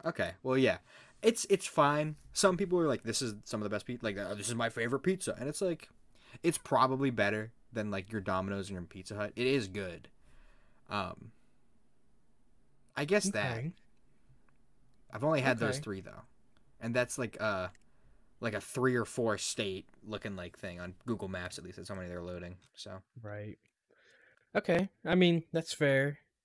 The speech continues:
Speaker 2: You know, you probably have a lot more, like, local joints around you. That's, that's fair. Um, to be honest, the local joints where I live,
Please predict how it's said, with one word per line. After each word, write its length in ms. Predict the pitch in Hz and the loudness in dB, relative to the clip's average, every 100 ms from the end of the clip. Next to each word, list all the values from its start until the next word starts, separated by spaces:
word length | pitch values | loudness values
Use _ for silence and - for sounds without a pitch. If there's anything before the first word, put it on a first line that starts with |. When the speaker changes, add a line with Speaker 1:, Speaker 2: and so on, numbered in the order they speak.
| - | 0
Speaker 2:
You 120 | 147 | 2
know, 280 | 139 135 143 - - - | 4 2 -2 -12 -20 0
you 100 | 160 | 2
probably 260 | 175 160 151 | 6 8 8
have 160 | 147 | 6
a 40 | 135 | 4
lot 200 | 131 135 | 2 2
more, 200 | 135 131 | 2 2
like, 200 | 117 - | 0 -2
local 360 | 127 120 - 120 | -2 -2 -2 -8
joints 480 | 110 117 117 104 - | -6 -8 -8 -10 -8
around 300 | 113 117 113 | -6 -6 -6
you. 380 | 117 120 123 131 | -6 -6 -8 -8
That's, 240 | 127 - - | -8 -8 -10
that's 180 | 147 | -12
fair. 440 | - 120 107 113 - _ _ _ _ _ _ _ _ _ 123 | -4 -2 0 -2 -8 _ _ _ _ _ _ _ _ _ 0
Um, 400 | 123 117 117 113 _ _ _ _ _ _ 180 - | 0 0 -6 -12 _ _ _ _ _ _ -2 6
to 100 | 185 | 10
be 160 | 180 | 12
honest, 340 | 175 185 185 - | 12 10 8 8
the 80 | |
local 300 | 151 160 160 | 10 10 8
joints 320 | 151 151 143 - | 6 6 6 2
where 160 | 117 | 0
I 140 | 113 123 | 0 0
live, 540 | 127 127 127 - | 0 -2 -2 -10